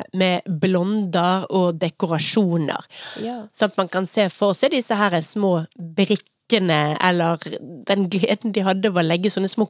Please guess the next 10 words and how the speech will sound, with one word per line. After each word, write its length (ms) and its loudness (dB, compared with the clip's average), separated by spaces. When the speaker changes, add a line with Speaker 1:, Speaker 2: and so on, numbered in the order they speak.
Speaker 1:
kluter 720 0
oppå 760 0
stoler 800 0
og 240 0
sofaer 580 0
og 80 0
sånn. 220 2
Litt 200 0
Speaker 2:
Ja, 60 0
Speaker 1:
sånn, 220 -2